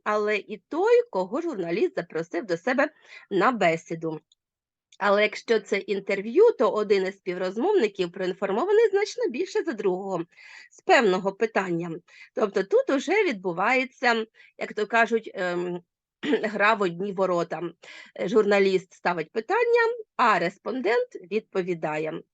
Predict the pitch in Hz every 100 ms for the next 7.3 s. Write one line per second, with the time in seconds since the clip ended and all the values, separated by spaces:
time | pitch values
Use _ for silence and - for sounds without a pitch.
0 | - 294 494 - 202 202 269 381 302 202
1 | 202 208 208 170 185 190 165 - 143 208
2 | 330 392 381 415 427 466 - 165 160 311
3 | - 392 226 156 135 _ _ _ _ _
4 | _ _ _ 156 147 _ _ _ _ _
5 | _ _ _ _ - 185 190 - 392 254
6 | - 208 262 208 180 185 180 170 170 165
7 | 175 156 147